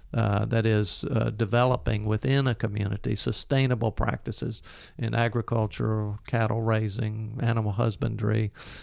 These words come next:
uh, uh, tilapia ponds in some places. Uh, so they do that. Uh, they're active in Latin America, for instance. There's a program,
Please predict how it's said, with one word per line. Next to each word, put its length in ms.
uh, 360
uh, 220
tilapia 580
ponds 540
in 140
some 180
places. 580
Uh, 80
so 160
they 180
do 180
that. 400
Uh, 220
they're 260
active 520
in 160
Latin 240
America, 360
for 140
instance. 400
There's 220
a 60
program, 720